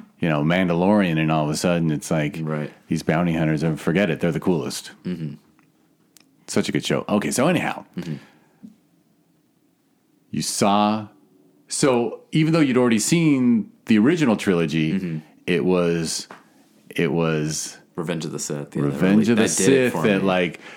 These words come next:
Speaker 1: and so you went home and you were like, "What happened next?" Did you try to figure out how movies are made? Did you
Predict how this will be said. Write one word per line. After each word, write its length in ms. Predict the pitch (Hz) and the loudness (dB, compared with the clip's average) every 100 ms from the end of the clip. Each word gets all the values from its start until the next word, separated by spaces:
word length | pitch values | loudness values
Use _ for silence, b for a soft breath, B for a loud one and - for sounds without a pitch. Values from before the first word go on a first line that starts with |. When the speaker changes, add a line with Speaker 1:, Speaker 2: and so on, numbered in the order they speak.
| B | B
Speaker 1:
and 180 | 110 107 | 0 0
so 160 | - 113 | 2 2
you 200 | 107 113 | 4 2
went 220 | 117 107 | 2 0
home 320 | 107 107 104 | 2 4 4
and 80 | 95 | 4
you 80 | 95 | 2
were 80 | |
like, 400 | 92 90 85 - - b b b b b - | 2 0 -2 -8 -20 b b b b b 2
"What 160 | 104 | 2
happened 320 | 107 104 107 | 2 2 4
next?" 240 | 123 98 - | 2 0 -4
Did 120 | 73 | -2
you 200 | 82 78 | 0 0
try 240 | 71 95 87 | -2 -2 -2
to 80 | |
figure 300 | 78 98 85 | 0 0 2
out 280 | 87 90 - | 2 0 -2
how 280 | - 98 92 | -6 0 4
movies 400 | 101 104 110 104 | 4 4 2 2
are 80 | 123 | 4
made? 400 | 120 127 147 147 | 4 4 0 2
Did 160 | 98 | 0
you 120 | 80 | 0